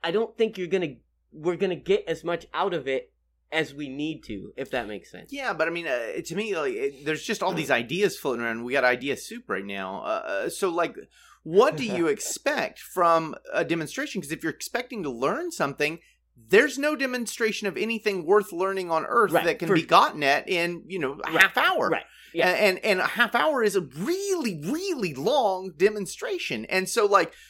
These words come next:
Speaker 2: to use that term demonstration is wrong. And, and so, like, I think really what's happening here is people are, are hoping that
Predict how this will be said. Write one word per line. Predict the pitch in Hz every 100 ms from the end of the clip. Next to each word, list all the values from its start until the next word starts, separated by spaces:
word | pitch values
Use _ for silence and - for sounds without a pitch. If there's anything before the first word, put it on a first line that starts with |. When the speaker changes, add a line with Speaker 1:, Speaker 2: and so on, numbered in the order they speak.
| _
Speaker 2:
to | - 208
use | 165 233 277 208
that | 202 -
term | - 226 247 214 151
demonstration | 185 180 147 - - 294 285 - 139
is | 123 131
wrong. | - 226 285 104 101 -
And, | 175 175
and | 190
so, | 180
like, | 202 170 - -
I | 170
think | 165 349
really | 240 202 170
what's | 147 -
happening | - 330 196 143
here | 135 127
is | 135 123 - - - _
people | - 262 269 226
are, | 165 156 139 -
are | 143 131 123
hoping | - 143 285 170 156
that | 139 -